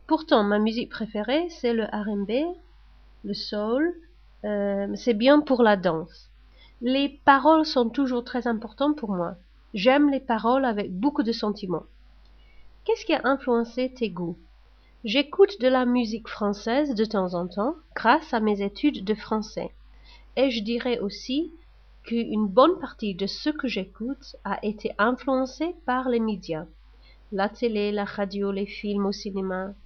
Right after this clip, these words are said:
La musique la plus populaire, pour moi, c'est le pop et le rock. J'adore ça. C'est vraiment à la mode. Que penses-tu des émissions comme X Factor ?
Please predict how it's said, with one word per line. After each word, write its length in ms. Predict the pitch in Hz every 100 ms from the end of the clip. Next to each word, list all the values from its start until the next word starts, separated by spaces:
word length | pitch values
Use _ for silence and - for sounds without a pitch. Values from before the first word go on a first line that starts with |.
| - - - - - - -
La 300 | 220 233 240
musique 500 | 247 262 254 311 349
la 100 | 262
plus 320 | 233 - 359
populaire, 840 | 359 220 - 190 175 190 247 330 - -
pour 180 | 220 196
moi, 440 | 196 190 202 311
c'est 240 | 339 - 233
le 120 | 202
pop 200 | 247 330
et 40 | 311
le 120 | 254
rock. 240 | 214 - - - - - -
J'adore 380 | 226 220 220
ça. 260 | 214 - - -
C'est 200 | - 202
vraiment 340 | 196 330 392 247
à 100 | 185
la 120 | 185
mode. 320 | 180 156 156 - - - - - - - - - - - - - -
Que 120 | 349
penses-tu 320 | 349 339 330 277
des 220 | 247 226
émissions 460 | 233 233 311 349
comme 220 | 339 254 214
X 180 | -
Factor ? 400 | - 160 - -